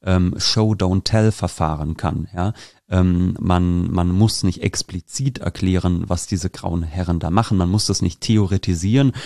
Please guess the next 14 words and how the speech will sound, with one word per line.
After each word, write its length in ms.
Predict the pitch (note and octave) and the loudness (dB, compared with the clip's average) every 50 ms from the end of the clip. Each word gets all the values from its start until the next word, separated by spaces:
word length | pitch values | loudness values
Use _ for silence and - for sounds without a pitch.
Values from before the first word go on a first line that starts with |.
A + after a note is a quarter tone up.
| - - - | -14 -16 -16
sondern 280 | - - G2+ G2+ G2+ G2+ | -4 0 2 4 4 4
es 160 | F#3 - - | 2 2 2
reicht, 260 | - G2+ G#2 G2 - | 2 2 2 2 0
es 140 | - G2 - | -2 -4 -2
einfach 400 | - - G2+ G2+ - G2 - - | 0 0 0 0 0 -4 -4 -2
nur 160 | G2+ G2+ G2+ - | 0 0 0 0
zu 160 | - - F#2 | 0 -2 -2
beschreiben. 540 | - F2 - - - F2+ F2+ F#2 F#2 F2 - | -2 -4 -2 0 0 2 2 2 2 0 -2
Und 120 | - D#2+ | -4 -4
bei 140 | - E2 D#2+ | -4 -2 0
uns 320 | - A2 C3 C#3 - - | 2 4 4 4 2 0
war 140 | - G#2 F#2+ | 0 0 0
es 120 | G2+ - - | 0 0 0
so, 200 | - G2+ G2 G2 | 0 0 0 0